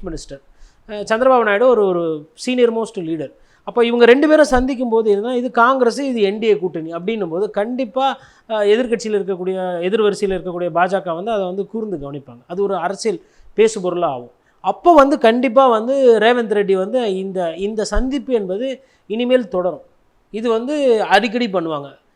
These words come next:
என்ன வெளியில கேட்கும்போது என்ன சொல்லுவாங்கன்னா, "இல்ல, ஒரு திட்டம் இருக்கு, ஒரு பார்டர் ஏரியால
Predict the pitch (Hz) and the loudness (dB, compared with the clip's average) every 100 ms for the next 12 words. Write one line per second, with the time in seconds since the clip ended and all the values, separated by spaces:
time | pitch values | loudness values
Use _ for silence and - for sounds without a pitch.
0 | - 208 277 247 302 285 247 240 240 220 | -4 0 4 4 4 2 2 0 0 0
1 | 226 208 190 202 247 214 220 180 208 202 | -2 -4 -6 -4 -4 -2 -2 -2 -6 -4
2 | 240 175 151 175 143 160 156 185 233 214 | -2 -2 -2 -2 -2 -6 0 2 4 2
3 | 202 185 185 220 | 0 -2 -2 -6